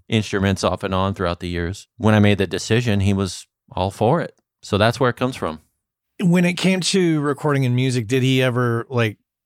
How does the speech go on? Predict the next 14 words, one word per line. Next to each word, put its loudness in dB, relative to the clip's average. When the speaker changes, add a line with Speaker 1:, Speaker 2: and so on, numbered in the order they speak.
Speaker 2:
actively 0
do 0
anything -2
to -4
try -2
to, -2
we'll 0
just -4
say, 0
recruit -2
you 2
or -2
influence -2
you 0